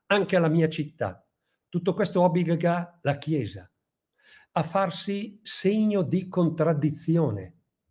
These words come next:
e ad unire la sua voce a tutte quelle che gridano la pace,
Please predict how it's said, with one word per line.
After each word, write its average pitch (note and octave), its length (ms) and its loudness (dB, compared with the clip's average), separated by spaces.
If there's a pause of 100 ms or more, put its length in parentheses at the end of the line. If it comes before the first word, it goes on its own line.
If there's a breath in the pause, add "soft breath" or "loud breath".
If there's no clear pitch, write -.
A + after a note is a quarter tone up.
(360 soft breath)
e C#3 100 -2
ad E3 120 4
unire G3+ 320 4
la D#3 100 6
sua C3 180 0
voce D#3+ 400 0
a D#3 80 0
tutte - 600 -4
quelle F#3 300 0
che C3 140 -4
gridano D3 460 0
la G#2+ 120 0
pace, B2 600 -6